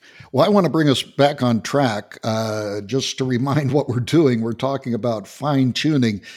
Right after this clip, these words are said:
and the ways that fine-tuning could be measured. We've gone through, uh, the method of active information, measure of, measuring of active information, measuring small intervals, and, uh, also probabilities of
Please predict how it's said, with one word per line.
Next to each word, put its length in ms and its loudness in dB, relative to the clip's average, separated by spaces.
and 160 0
the 80 -2
ways 500 0
that 200 -6
fine-tuning 760 0
could 180 -6
be 120 -2
measured. 520 -2
We've 200 -8
gone 320 0
through, 560 0
uh, 240 -8
the 280 -2
method 520 0
of 120 -4
active 340 -6
information, 720 -6
measure 300 -8
of, 140 -12
measuring 440 -8
of 200 -20
active 360 -10
information, 680 -8
measuring 440 0
small 500 0
intervals, 720 -2
and, 440 -4
uh, 140 -6
also 540 -4
probabilities 1200 -4
of 420 -6